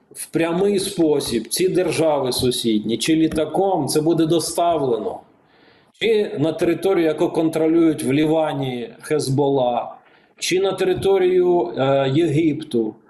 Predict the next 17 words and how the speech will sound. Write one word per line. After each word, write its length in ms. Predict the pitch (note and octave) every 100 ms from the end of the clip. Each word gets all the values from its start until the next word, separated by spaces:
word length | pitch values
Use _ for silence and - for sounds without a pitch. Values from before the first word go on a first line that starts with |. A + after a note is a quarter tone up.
| -
який 280 | C3+ E3 D#3
вони 260 | D#3 D#3
атакують, 600 | D3 D3 C#3 C#3 B2+ B2
чи 140 | A#2+ E3+
на 120 | F3
територію 520 | F3 F3+ F3+ F#3 F3
Сірії 760 | D#3 - E3 C#3+ A#2 G#2+ G2+ - - -
і 80 | C#3+
так 240 | C#3+ C#3
далі. 340 | C3+ B2+ G#2+ A2
І 180 | C#3 E3+
оця, 500 | F3 G3 A3+ A3 - - - _ _ _ _ _ _ -
що 180 | - E3+
мене 200 | E3+ D#3
найбільше 440 | D3+ F3 D#3+ D3+
турбує 560 | D3+ C#3+ C#3+ F3 D3+ B2+
зараз, 560 | D3 D3 C3 A2 -